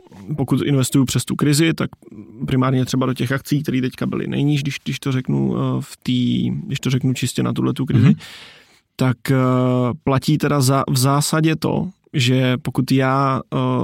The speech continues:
Speaker 1: pokud je nějaká krize, tak bych měl nakupovat víc. Je to, je to
Speaker 2: Mhm.
Speaker 1: pravidlo, nebo tam jsou nějaký rizika,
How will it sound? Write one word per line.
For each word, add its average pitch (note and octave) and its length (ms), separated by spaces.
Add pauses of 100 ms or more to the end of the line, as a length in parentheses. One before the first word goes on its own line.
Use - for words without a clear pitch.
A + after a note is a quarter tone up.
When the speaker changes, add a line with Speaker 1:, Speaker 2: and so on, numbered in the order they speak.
(100)
Speaker 1:
pokud C3+ 220
je C3+ 40
nějaká C3+ 320
krize, C3+ 400 (280)
tak B2+ 100 (100)
bych B2+ 260
měl C3+ 200
nakupovat C3+ 500
víc. - 380
Je C3 80
to, C3+ 220
je C3+ 80
to C#3+ 100
Speaker 2:
Mhm. C3+ 100
Speaker 1:
pravidlo, C#3+ 420
nebo E3+ 220
tam C3 180
jsou B2+ 280
nějaký B2+ 500
rizika, B2+ 500